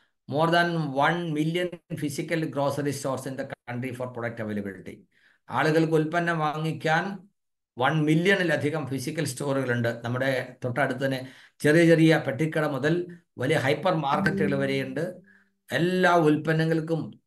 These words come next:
തനിയെ ഉള്ളതുണ്ട്, എല്ലാം കൂടെ ചേർത്തിട്ടുള്ള മെഗാ സ്റ്റോർ, അങ്ങനെ എല്ലാം ഉണ്ട്. അതിനോടാണ് നമ്മൾ മത്സരിക്കാൻ പോകുന്നത്.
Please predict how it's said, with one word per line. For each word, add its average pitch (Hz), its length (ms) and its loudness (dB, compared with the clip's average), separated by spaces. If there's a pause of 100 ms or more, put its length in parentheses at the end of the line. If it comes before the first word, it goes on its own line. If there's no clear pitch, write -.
(680)
തനിയെ 180 360 6
ഉള്ളതുണ്ട്, 190 680 2 (560)
എല്ലാം 160 300 2
കൂടെ 180 140 0
ചേർത്തിട്ടുള്ള 156 640 -2
മെഗാ 147 340 0
സ്റ്റോർ, 151 240 -4
അങ്ങനെ 151 220 -4
എല്ലാം 170 500 0
ഉണ്ട്. 139 300 -4 (320)
അതിനോടാണ് 143 640 0
നമ്മൾ 127 520 -4
മത്സരിക്കാൻ 110 500 -8
പോകുന്നത്. 101 380 -10